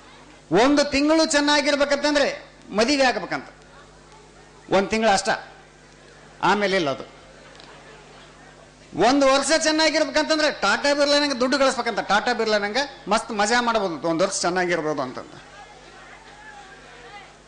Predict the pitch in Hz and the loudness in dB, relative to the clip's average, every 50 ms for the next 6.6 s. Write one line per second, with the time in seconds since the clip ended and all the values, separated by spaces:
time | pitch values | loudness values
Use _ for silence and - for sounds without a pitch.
0 | - 156 214 247 269 262 247 240 233 294 320 339 311 262 302 330 320 320 320 311 | -2 0 2 2 2 2 0 0 2 2 2 2 2 2 2 2 4 4 2 2
1 | 311 302 294 285 285 - 262 269 294 311 311 294 294 269 294 277 277 240 285 277 | 2 2 2 2 2 0 0 0 2 0 2 0 0 0 0 -2 -2 -4 -2 -2
2 | 269 262 - - 233 269 277 277 269 269 269 254 262 254 262 240 214 247 247 240 | -2 -2 -2 -4 -2 0 0 2 2 2 2 0 0 -2 -2 -4 -4 -2 -2 0
3 | 233 226 208 214 220 247 247 240 233 196 226 226 220 220 196 240 262 277 277 254 | 0 0 0 2 0 0 0 0 -2 -2 -2 -2 -2 0 0 2 2 4 4 2
4 | 220 190 - - - - 156 180 190 208 196 175 190 269 285 285 277 262 240 247 | 2 0 -2 -8 -12 -6 -4 -2 0 0 -2 0 0 0 2 2 2 0 0 0
5 | 233 233 220 208 196 190 131 143 208 233 226 - 254 247 247 226 214 196 208 208 | 0 0 0 0 0 0 0 0 0 -2 0 -2 -4 -2 -2 -2 -4 -2 -2 -2
6 | 185 175 180 170 - - 170 139 143 131 - | 0 0 -2 -2 0 -2 -2 -2 -2 -4 -4